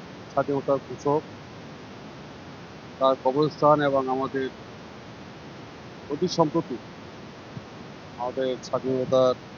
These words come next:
সার্বভৌমত্বের প্রতীক, গণতন্ত্রের মা বেগম খালেদা জিয়া, তার, তিনিও আমাদের কাছ থেকে চলে গেছেন।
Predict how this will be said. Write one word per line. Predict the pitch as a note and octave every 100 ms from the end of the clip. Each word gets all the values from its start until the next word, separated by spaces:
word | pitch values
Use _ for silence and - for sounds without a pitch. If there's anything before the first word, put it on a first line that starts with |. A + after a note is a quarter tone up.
| - - -
সার্বভৌমত্বের | - C3+ C3 C3+ C3+ C3
প্রতীক, | C3 - C#3 E3+ - - - - - - - - - - -
গণতন্ত্রের | B2 B2+ B2 B2 - B2+
মা | A#2+ A#2+ B2+ -
বেগম | B2 B2+ A#2+ A#2+ A#2
খালেদা | A#2 B2
জিয়া, | A#2 B2+ C3 D#3 - - - - - - - - - - - - -
তার, | B2+ C3 B2+ - - - - - - - - - - - - - - -
তিনিও | C#3+ D3+ D3
আমাদের | C#3 C#3 C#3
কাছ | C#3 C3+
থেকে | C3 C3
চলে | B2+
গেছেন। | B2 - D3